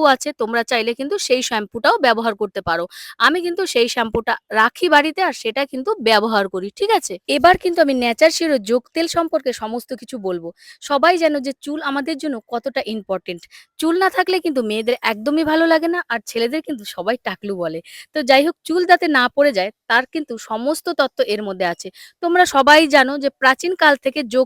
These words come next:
থেরাপি প্রচলিত, আর এই যোগ থেরাপি করতে গেলে কিন্তু ঘন্টার উপর ঘন্টা তোমাদের ডাক্তারের কাছে গিয়ে ওয়েট করতে হবে। আর সেটা তোমরা যদি না করে ঘরে বসেই এত সুন্দর যোগ থেরাপির সমস্ত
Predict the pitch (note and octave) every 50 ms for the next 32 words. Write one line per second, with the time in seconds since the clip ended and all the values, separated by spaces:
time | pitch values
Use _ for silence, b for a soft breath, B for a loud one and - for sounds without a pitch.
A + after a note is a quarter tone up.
0 | - _ - D4 C#4+ C#4+ - - F4 F4+ _ _ - - B3 A#3 - A#3+ A3+ G#3+
1 | F#3+ - F3+ F3 - B B B B B B B A#3+ C4 C#4+ C#4 G#3 F#3+ B3+ D#4
2 | E4 _ - F4+ F4+ F4 - F4+ - - D4+ C#4+ - - E4+ E4+ F4 F#4 F4 -
3 | D4+ C#4 A3 G3 F#3+ - A3+ A3+ A3+ A3 C4 C#4 D4 C4+ D#4 D4+ C#4 B3+ C#4+ D4
4 | D4 - C#4 C4+ C4+ C4 C4+ B3+ C#4 A#3 A3 G#3+ _ - C4+ C#4 C#4 D4+ D4+ -
5 | E4 C#4+ D#4+ E4+ - - A3+ A#3 A#3+ - - G3+ F3+ - - G3 E3+ E3+ E3+ F3+
6 | - B B B B B B A3+ A3+ - - - D4+ C#4 F4 F4+ - F#4 F4 F4+
7 | F4+ F4 F4 E4+ F#4 E4+ D4 B3 A#3 B3+ C4 - C#4+ C4+ C4 G#3+ F3 F#3 F#3 G#3
8 | G#3+ A#3+ D4 C#4 B3 A#3+ B3 - D#4+ D#4+ - - G3+ G#3+ - - E4 D#4+ - -
9 | C#4+ C#4+ C4+ C#4+ C#4+ A3+ G#3 A#3+ C4+ C4 _ - D#4 D#4 D#4 - - D#4 A#3+ A#3+
10 | - - - A3+ A#3 C#4 D#4 - -